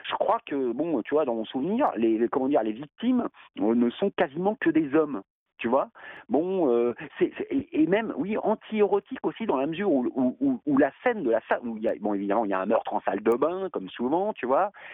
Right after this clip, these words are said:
mais la per-, le, le, comment dire, la victime, hein, dans mon souvenir, bon, c'est un vieil homme, quoi, hâve, squelettique, tu vois, bon, euh, euh, anti-érotique en quelque sorte, quoi, en tout cas selon les canons et les critères du giallo, quoi. Voilà, c'est pas une belle nana au gros sein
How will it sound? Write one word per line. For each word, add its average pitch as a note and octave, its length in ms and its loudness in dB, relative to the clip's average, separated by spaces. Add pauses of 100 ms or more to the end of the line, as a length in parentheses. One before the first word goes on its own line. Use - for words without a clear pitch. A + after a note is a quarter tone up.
(160)
mais - 380 2
la - 140 -2
per-, G#3 180 0
le, A2 240 0
le, G#2 140 0
comment B2+ 180 -2
dire, C3+ 140 0
la G2+ 80 0
victime, F#3+ 720 -2 (160)
hein, C3+ 140 0
dans B2+ 120 0
mon A#2 140 -2
souvenir, G3+ 460 0 (220)
bon, F3+ 200 2
c'est - 80 -4
un A2+ 80 -2
vieil E3 280 0
homme, F#3 200 -2
quoi, G2+ 260 -2 (100)
hâve, D3 480 0 (100)
squelettique, D3 1000 -6 (140)
tu - 120 -6
vois, C#3 280 4
bon, B2+ 320 -2
euh, F#2+ 80 -2 (280)
euh, G2+ 180 0 (280)
anti-érotique E3 840 0
en D3 80 -4
quelque C3 320 -4
sorte, A#2+ 320 -4
quoi, G#2+ 320 2
en G2+ 80 -4
tout - 100 -14
cas C#3+ 220 2
selon A#2+ 220 -2
les G#2 100 2
canons C3 360 -2
et G#2+ 40 -4
les G2 80 -4
critères - 320 -2
du A2+ 180 -16
giallo, C4 300 2
quoi. F2 240 -2 (320)
Voilà, D#3 280 2
c'est F#2+ 100 -8
pas A2+ 120 0
une G#2+ 80 -4
belle G2+ 160 -4
nana G#2 320 -2
au G#2+ 60 0
gros G2+ 240 0
sein C#3 340 0